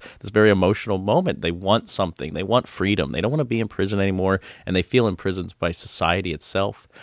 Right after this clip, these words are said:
Um, they have a reason for doing what they do. Zahir is wrong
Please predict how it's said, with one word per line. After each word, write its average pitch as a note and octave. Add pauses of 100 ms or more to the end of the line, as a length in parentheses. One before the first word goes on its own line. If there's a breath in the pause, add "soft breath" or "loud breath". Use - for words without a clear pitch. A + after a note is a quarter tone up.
(300 loud breath)
Um, D#2+
they F#2+
have E2+
a F#2+
reason F2
for -
doing F#2
what E2+
they E2+
do. F#2
Zahir F2
is E2+
wrong F#2